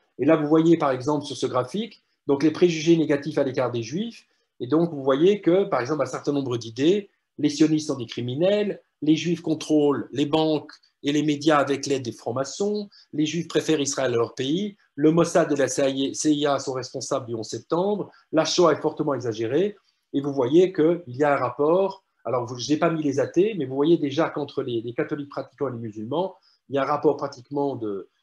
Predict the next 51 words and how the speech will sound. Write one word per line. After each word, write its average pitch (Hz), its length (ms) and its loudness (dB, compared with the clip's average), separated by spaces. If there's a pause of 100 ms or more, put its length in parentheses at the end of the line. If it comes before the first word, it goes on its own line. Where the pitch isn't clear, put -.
(120)
un 139 120 -4
tiers, 139 240 -2
deux 123 140 -2
tiers, 185 460 0 (280)
et 131 80 -6
donc 175 200 2
voilà 165 240 4
ce 175 160 2
que 151 60 -2
dégagent, 165 460 0
si - 80 -16
vous 123 100 -10
voulez, 139 380 0
euh, 107 180 -6 (320)
euh, 107 220 -6
nos 135 140 -4
statistiques, 139 600 -8 (260)
avec 156 260 -2
tout 175 100 2
le 143 80 0
problème, 165 340 0
encore 123 260 -6
une 104 80 -10
fois, 185 140 0
que 160 140 -4
c'est 127 160 -10
des 113 100 -10
statistiques 120 560 -12
qui, 131 220 -16 (340)
bien 139 140 0
sûr, 143 220 -6
ont 117 60 -4
dérangé 143 720 -2 (220)
à 135 100 0
la 139 100 -2
fois 143 120 -2
mes 123 120 -4
collègues 123 560 -6
et 107 80 -8
la 110 100 -6
presse, 208 480 -4 (220)
puisqu'on 139 280 -6
a 147 80 2
eu 185 200 2
relativement 139 800 0
peu, - 180 -10
euh, 113 460 -4 (360)
euh, 95 120 -10
comment 107 220 -6
dire, 110 260 -10
de, 92 260 -8